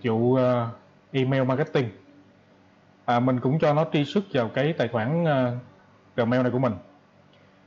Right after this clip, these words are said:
Thế nhưng vì một lý do nào đó thì các bạn không muốn những dịch vụ này á, nó được quyền truy cập vào cái tài khoản của chúng ta. Thì lúc này chúng ta muốn xóa nó đi. Thì, à, các bạn nhìn ở phía cuối cho mình,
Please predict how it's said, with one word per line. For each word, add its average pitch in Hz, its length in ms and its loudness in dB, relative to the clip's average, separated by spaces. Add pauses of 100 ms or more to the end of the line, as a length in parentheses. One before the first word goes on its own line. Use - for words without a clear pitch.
(140)
Thế 196 60 2
nhưng 170 240 2
vì 139 160 2
một 127 140 0
lý 180 100 2
do 151 180 4
nào 127 160 0
đó 156 360 4
thì 117 260 0 (140)
các 190 180 -2
bạn 117 160 0
không 147 280 0
muốn 196 200 4
những 151 180 0
dịch 143 120 0
vụ 120 160 2
này 113 180 0
á, 147 160 -2 (460)
nó 151 320 0 (600)
được 139 260 2
quyền 123 220 2
truy 139 140 -2
cập 127 220 -2 (220)
vào 113 120 -2
cái 135 100 -2
tài 123 120 0
khoản 113 180 0
của 143 60 -2
chúng 151 120 -2
ta. 131 220 0 (1000)
Thì 123 100 0
lúc 165 100 0
này 160 100 2
chúng 156 160 -2
ta 156 140 2
muốn 147 260 0
xóa 156 220 0
nó 180 80 0
đi. 147 220 2 (1300)
Thì, 131 260 2
à, 127 200 2
các 185 120 0
bạn 135 200 0
nhìn 123 200 0
ở 127 40 -2
phía - 120 -4
cuối 180 260 2
cho 202 60 2
mình, 117 140 0